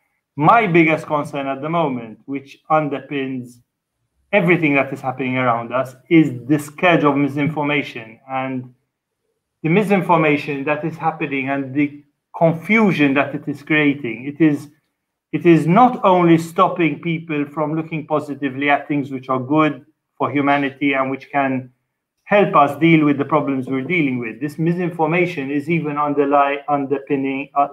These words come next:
sorry, uh, destroying the possibility of legal systems operating into the future. And already we see, I mean, forget the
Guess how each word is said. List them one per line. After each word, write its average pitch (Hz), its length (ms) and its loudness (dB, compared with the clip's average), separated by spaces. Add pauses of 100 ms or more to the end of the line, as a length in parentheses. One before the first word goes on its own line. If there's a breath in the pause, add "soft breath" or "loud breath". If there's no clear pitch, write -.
sorry, 123 320 -4
uh, 110 80 -10
destroying 139 720 2 (760)
the 147 80 -2
possibility 143 1000 0 (140)
of 131 360 -2
legal 143 320 -2
systems 131 640 -4
operating 131 560 -2
into 127 220 -6
the 123 80 -10
future. 123 420 -8 (840)
And 175 360 4
already 190 400 6
we 160 160 8
see, 151 440 2
I 151 100 4
mean, 165 340 2
forget 160 440 0
the 127 500 -4